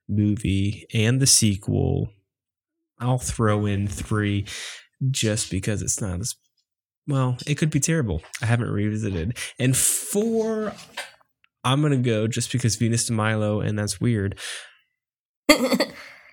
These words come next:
Speaker 1: And you have no idea what I'm talking about. And it's
Speaker 2: No, but that's fine.
Speaker 1: perfectly fine, 'cause I'm
Speaker 2: Okay.
Speaker 1: about to unpack everything I just said. So let's just start from the top.
Speaker 2: Yes.
Speaker 1: Let's, let's talk about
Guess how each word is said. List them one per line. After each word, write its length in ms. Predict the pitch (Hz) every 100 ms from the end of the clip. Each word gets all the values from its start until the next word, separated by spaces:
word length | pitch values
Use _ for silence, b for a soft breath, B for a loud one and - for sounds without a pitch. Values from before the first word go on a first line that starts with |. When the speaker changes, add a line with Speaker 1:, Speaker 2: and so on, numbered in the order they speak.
| B _ _ _
Speaker 1:
And 140 | 127 117
you 160 | 123
have 160 | 120 107
no 300 | 98 104 104
idea 180 | 104 98
what 80 | 107
I'm 60 |
talking 260 | 120 139 170
about. 200 | 98 95
And 80 | 101
it's 120 | 196
Speaker 2:
No, 160 | 226
but 80 | 208
that's 200 | 165 147
fine. 120 | 151
Speaker 1:
perfectly 380 | 180 185 170 123
fine, 500 | 120 120 101 85 80
'cause 220 | 95 113
I'm 100 | -
Speaker 2:
Okay. 120 | 120 147
Speaker 1:
about 260 | 123 113
to 180 | 120 -
unpack 400 | 117 113 110 107
everything 400 | 98 95 - - -
I 40 |
just 240 | - -
said. 220 | - - -
So 160 | -
let's 160 | 160 185
just 180 | 170 175
start 140 | 170
from 140 | 165
the 80 | 156
top. 80 | -
Speaker 2:
Yes. 300 | 143 156 -
Speaker 1:
Let's, 580 | - - - - - -
let's 240 | 160 - -
talk 360 | - 127 120
about 540 | 117 95 95 95 98